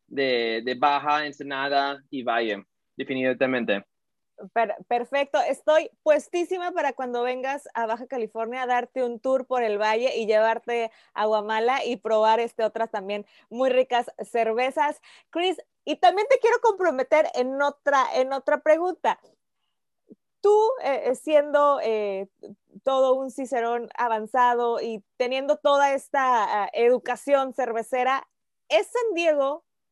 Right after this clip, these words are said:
Speaker 2: la, la ciudad con la mejor cerveza artesanal de Estados Unidos, Chris? O, o más bien, California, digamos,
Speaker 1: <laughs>
Speaker 2: California, el estado.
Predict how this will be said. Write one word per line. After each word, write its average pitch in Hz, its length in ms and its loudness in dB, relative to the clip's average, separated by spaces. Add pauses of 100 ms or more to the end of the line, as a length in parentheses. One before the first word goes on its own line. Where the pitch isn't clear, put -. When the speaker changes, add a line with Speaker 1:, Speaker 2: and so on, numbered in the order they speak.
Speaker 2:
la, 233 400 2
la 233 200 2
ciudad 269 580 -2 (420)
con 262 160 -2
la 269 100 -4
mejor 277 360 -2
cerveza 311 500 -2
artesanal 247 520 -6
de 262 60 -2
Estados 254 360 -6
Unidos, 214 360 -10
Chris? - 380 -12 (2500)
O, 269 100 2
o 285 300 2
más 302 200 2
bien, 302 260 0
California, 277 720 0
digamos, 277 400 0
Speaker 1:
<laughs> - 20 -6
Speaker 2:
California, 262 560 -2
el 269 80 -2
estado. 240 540 -2